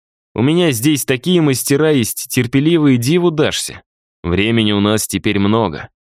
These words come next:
Полгода, год помается, сломаем». И не таких ломали. «А что скажет его величество, когда поймёт, что вы его посланника?» «Его величество»,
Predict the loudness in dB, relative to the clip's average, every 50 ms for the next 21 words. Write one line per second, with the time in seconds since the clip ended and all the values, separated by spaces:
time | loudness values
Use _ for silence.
0 | _ _ -4 0 2 2 2 0 0 0 0 0 0 0 -2 -2 -2 0 0 2
1 | 2 0 -2 -4 -4 -2 0 0 0 2 2 0 0 -2 -4 -6 -8 -8 -10 -12
2 | -10 -6 -2 -2 -2 0 0 0 0 0 -2 -4 -6 -8 -12 -18 _ _ _ _
3 | _ _ _ _ _ _ _ _ _ _ _ -6 -2 0 0 0 0 0 -2 -2
4 | -2 -2 -2 -2 -2 -2 -2 -4 -4 -2 -4 -6 -8 -10 -14 -16 -20 _ _ _
5 | _ _ _ _ _ _ _ _ _ _ _ _ -8 -6 -6 -4 -4 -2 -2 -2
6 | -2 -2 -2 -2 -2 0 0 -2 -2 -2 0 0 2 2 0 0 -2 -2 -2 -2
7 | -4 -6 -6 -4 -4 -4 -2 -2 -4 -2 -2 -4 -2 -2 -2 -2 0 -2 -2 -4
8 | -4 -4 -2 -2 0 2 2 2 0 0 0 -2 -4 -4 -2 -2 -2 0 0 -2
9 | -2 -4 -6 -10 -12 -12 -14 _ _ _ _ _ _ _ _ _ _ -12 -8 -6
10 | -4 0 0 0 0 0 0 -2 -2 -2 -2 -2 -4 -6 -6 -8 -8 -10 -10 -10